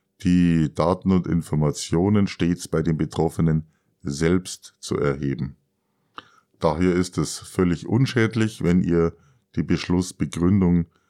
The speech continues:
nicht mitsendet. Der Gesetzgeber hat in Paragraph sieben, ähm, als auch für notwendig gehalten, äh, Personen, Personenkreise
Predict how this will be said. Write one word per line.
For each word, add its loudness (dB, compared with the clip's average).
nicht -2
mitsendet. -4
Der 4
Gesetzgeber 0
hat 0
in 2
Paragraph 0
sieben, 0
ähm, 4
als -2
auch 0
für 0
notwendig 2
gehalten, 2
äh, 4
Personen, 2
Personenkreise 0